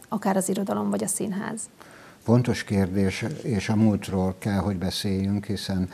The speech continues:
Speaker 2: mennyire viselte meg a munkatársaitokat a kényszerű bezártság? Hiszen én azt hiszem, hogy a, a, aki a kultúrában dolgozik, a közösségért teszi, és, ö, a zárt ajtók azok,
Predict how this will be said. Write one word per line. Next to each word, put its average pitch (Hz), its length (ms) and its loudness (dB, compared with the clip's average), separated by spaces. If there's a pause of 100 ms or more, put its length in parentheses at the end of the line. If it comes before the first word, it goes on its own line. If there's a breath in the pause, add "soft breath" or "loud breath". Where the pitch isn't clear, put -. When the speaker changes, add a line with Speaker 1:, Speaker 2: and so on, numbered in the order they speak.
(320 loud breath)
Speaker 2:
mennyire 113 420 6
viselte 95 580 -2
meg 95 240 0
a 90 160 -2
munkatársaitokat 92 1400 -6 (280)
a 92 220 -6 (120)
kényszerű 95 420 -2
bezártság? 85 880 -4
Hiszen 101 300 -2
én 107 120 2
azt 113 200 0
hiszem, 98 400 -2
hogy 92 240 -4 (360 loud breath)
a, 104 100 -8
a, 98 500 -2 (440)
aki 101 280 -6
a 95 80 -4
kultúrában 98 680 -2
dolgozik, 98 560 -2
a 95 80 -6
közösségért 98 920 -2
teszi, 107 480 -2 (340 loud breath)
és, 95 360 -4
ö, 95 200 0 (800 loud breath)
a 90 240 -4 (160)
zárt 98 360 -2
ajtók 92 460 -4
azok, 92 280 -4